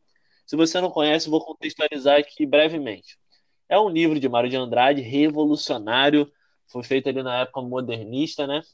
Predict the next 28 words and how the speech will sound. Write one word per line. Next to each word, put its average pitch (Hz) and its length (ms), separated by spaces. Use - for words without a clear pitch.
E 165 460
tem 175 100
até 175 160
influ-, 202 380
tem 165 140
influência 175 320
até 175 120
nos 175 60
nossos 180 260
dias 180 160
de 190 100
hoje. 139 380
Essa - 200
obra 165 140
revolucionou 160 640
pela 147 180
questão 143 320
do 135 140
experimentalismo, 131 1300
de - 80
ter 131 140
várias 135 260
anotações 139 580
mesmo 147 240
dentro 135 320
da 135 140
própria 131 400
obra, 131 480